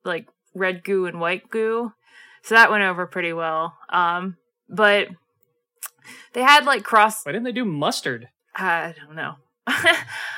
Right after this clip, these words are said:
Speaker 1: Um,
Speaker 2: Just, sorry, I'm asking the, I'm asking the serious questions here, okay?
Speaker 1: No, no, no, no, no. That's, that's actually a good question. I'm sure Nintendo is gonna think about that next time they do a similar Splatfest.
Speaker 2: <laughs>
Speaker 1: Um,
Speaker 2: I'm sorry. Okay,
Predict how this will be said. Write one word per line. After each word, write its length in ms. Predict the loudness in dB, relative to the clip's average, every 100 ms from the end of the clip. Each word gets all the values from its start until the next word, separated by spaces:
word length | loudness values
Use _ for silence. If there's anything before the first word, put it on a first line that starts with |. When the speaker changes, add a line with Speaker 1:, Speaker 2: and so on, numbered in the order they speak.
| -4
Speaker 1:
Um, 500 | 4 4 4 0 -6 -10
Speaker 2:
Just, 160 | -12 0
sorry, 240 | 4 4
I'm 80 | 6
asking 380 | 4 2 0 0
the, 100 | 0 0
I'm 100 | 0
asking 320 | 0 -2 -4
the 80 | -4
serious 400 | -2 0 -2 -2
questions 480 | -4 -4 -8 -10
here, 160 | -8 -10
okay? 260 | -6 -4 2
Speaker 1:
No, 80 | 6
no, 240 | 8 6
no, 180 | 6 4
no, 140 | 4 4
no. 260 | 4 4 4
That's, 340 | 2 0 -4
that's 380 | 0 0 -2 0
actually 680 | 2 2 0 -2 -2 -2 -4
a 120 | -4
good 240 | -4 -6
question. 680 | -6 -6 -6 -8 -6 -8 -8
I'm 180 | -8 -8
sure 360 | -4 -2 0 -2
Nintendo 520 | -6 -8 -6 -4 -4
is 100 | -4
gonna 200 | -6 -6
think 160 | -8 -8
about 300 | -6 -6 -2
that 280 | 0 -2 -6
next 260 | -10 -6
time 260 | -2 -2 -2
they 100 | -4
do 220 | -4 -4
a 60 | -6
similar 360 | -8 -8 -8
Splatfest. 800 | -10 -4 -2 -2 -4 -4 -4 -8 -14 -14 -6 -6
Speaker 2:
<laughs> 80 | -2 -4 -4 0
Speaker 1:
Um, 560 | 2 4 2 0 -6 -6
Speaker 2:
I'm 160 | -10 -8
sorry. 340 | -2 0 0
Okay, 200 | 0 -2